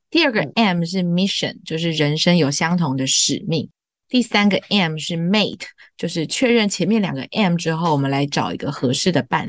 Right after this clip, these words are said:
Speaker 1: 侣。
Speaker 2: 嗯。
Speaker 1: 那今天这题我想讨论一下第一个 M，就是相同的主这件事情。我自己结婚之后，我才发现其实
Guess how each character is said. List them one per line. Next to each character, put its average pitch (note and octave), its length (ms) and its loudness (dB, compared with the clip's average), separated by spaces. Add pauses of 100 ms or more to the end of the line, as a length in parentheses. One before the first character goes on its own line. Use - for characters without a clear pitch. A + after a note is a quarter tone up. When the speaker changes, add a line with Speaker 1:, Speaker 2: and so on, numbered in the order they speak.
Speaker 1:
侣。 - 80 -8
Speaker 2:
嗯。 - 80 -12 (580)
Speaker 1:
那 C4 200 2
今 D4 160 4
天 E4+ 160 2
这 E4+ 140 0
题 - 220 -4
我 D#3+ 160 2
想 D3 420 -2 (580)
讨 - 200 0
论 G3+ 160 6
一 F#3+ 40 6
下 F#3 220 2 (300)
第 A#3 120 2
一 G#3 200 -2
个 F#3+ 260 0
M， D#3 240 -4 (180)
就 E3 120 0
是 D#3 160 -2
相 G3 280 2
同 D#3+ 200 0
的 C#3+ 140 -2 (100)
主 - 420 -2
这 D#3 140 0
件 C#3+ 200 2
事 C#3+ 140 -4
情。 - 280 -6 (220)
我 G3 120 2
自 E4+ 140 -2
己 A3 180 0
结 D#3+ 260 2
婚 F#3 240 4
之 E3+ 140 2
后， F3+ 140 2
我 C#3+ 80 0
才 D3 180 -4
发 D#3+ 240 0
现 F3+ 220 0
其 F3+ 140 -2
实 F3+ 260 -2